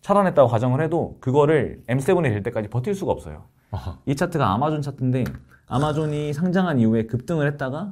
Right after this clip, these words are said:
Speaker 1: 이 닷컴 버블 동안
Speaker 2: 어.
Speaker 1: 이 년 동안 십사분의 일 토막이 났어요.
Speaker 2: 아, 십사분의 일 토막.
Speaker 1: 네. <laughs> 일억을 넣었으면 칠백만 원이 남는 겁니다.
Speaker 2: 아.
Speaker 1: 근데 이 기간이 이 년이에요.
Speaker 2: 음.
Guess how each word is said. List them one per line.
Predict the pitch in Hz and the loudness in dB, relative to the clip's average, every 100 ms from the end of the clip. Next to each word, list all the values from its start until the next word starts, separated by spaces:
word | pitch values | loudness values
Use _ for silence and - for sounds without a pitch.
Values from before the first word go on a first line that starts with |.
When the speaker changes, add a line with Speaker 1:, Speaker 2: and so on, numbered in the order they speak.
| - | -8
Speaker 1:
이 | 110 110 | -6 -6
닷컴 | 110 180 160 | -6 -2 0
버블 | 131 101 | 0 0
동안 | 98 107 90 | -2 -4 -4
Speaker 2:
어. | 90 101 | -2 0
Speaker 1:
이 | |
년 | 139 147 | 2 0
동안 | 143 120 104 | -2 -4 -6
십사분의 | - - 180 165 107 | -10 -6 -4 -2 -4
일 | |
토막이 | 90 98 78 | -4 -8 -8
났어요. | 64 - - | -12 -18 -20
Speaker 2:
아, | - - | -18 -12
십사분의 | - 143 - 175 151 110 | -8 -8 -6 -6 -2 -2
일 | 82 | -4
토막. | - 73 82 85 | -12 -14 -12 -8
Speaker 1:
네. | 85 - - 110 | -4 -4 -2 -4
<laughs> | 113 101 - - | -4 -6 -10 2
일억을 | 156 175 156 | 6 6 6
넣었으면 | 127 117 120 147 | 4 2 -2 -6
칠백만 | - 185 196 156 | -4 0 0 0
원이 | 87 | -2
남는 | 69 80 82 | -4 -6 -8
겁니다. | 80 71 98 | -10 -12 -10
Speaker 2:
아. | 85 78 73 71 - - _ - | -10 -10 -12 -16 -18 -20 _ 0
Speaker 1:
근데 | 127 156 214 - | 2 2 0 -2
이 | 156 156 151 - _ | -2 -2 -4 -10 _
기간이 | - 127 139 143 110 90 | -2 4 6 6 4 2
이 | |
년이에요. | 95 92 85 80 80 - - | 0 -2 -2 -8 -12 -18 -8
Speaker 2:
음. | 92 | 0